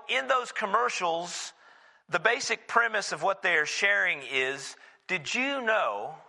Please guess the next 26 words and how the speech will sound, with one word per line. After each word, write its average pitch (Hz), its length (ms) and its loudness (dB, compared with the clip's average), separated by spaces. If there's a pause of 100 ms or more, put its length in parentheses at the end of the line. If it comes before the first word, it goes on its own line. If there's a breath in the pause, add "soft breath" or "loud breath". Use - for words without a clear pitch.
(640)
that 143 180 -2
this 226 260 -4
is 143 200 -10
available? 156 500 -6 (1500 loud breath)
Did 233 180 2
you 311 160 0
know 247 240 4
that 226 120 -4
this 254 240 -2
product 240 600 2
could 208 220 -2
make 240 260 2 (640)
your 226 220 4
life 175 340 2 (100)
better? 170 360 2 (1600 loud breath)
Did 196 160 0
you 269 100 0
know 247 280 4
that 208 220 2 (800 soft breath)
you 165 140 0
just 247 300 0
can't 185 300 0
live 165 220 0
without 135 380 0
this?" - 920 -8
<laughs> - 120 -20